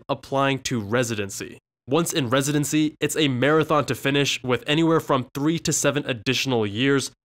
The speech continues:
plus time for further subspecialization in fellowship.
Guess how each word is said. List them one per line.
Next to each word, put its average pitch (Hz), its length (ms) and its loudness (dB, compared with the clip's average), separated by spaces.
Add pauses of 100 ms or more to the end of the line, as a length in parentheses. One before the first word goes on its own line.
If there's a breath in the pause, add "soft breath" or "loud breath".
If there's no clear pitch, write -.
(100)
plus 156 280 0
time 131 320 0
for 131 200 0
further 120 340 0
subspecialization 113 1120 -2
in 104 180 -4
fellowship. 101 640 -6